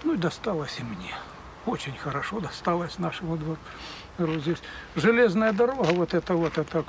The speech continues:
это пассажирская, самая большая сортировочная станция на дальше. А вот это вот пассажирская, это, это вот,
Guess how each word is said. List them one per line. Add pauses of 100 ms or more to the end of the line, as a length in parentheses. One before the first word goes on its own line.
(100)
это
пассажирская, (160)
самая (340)
большая (160)
сортировочная
станция
на
дальше. (340)
А
вот
это
вот
пассажирская,
это,
это
вот,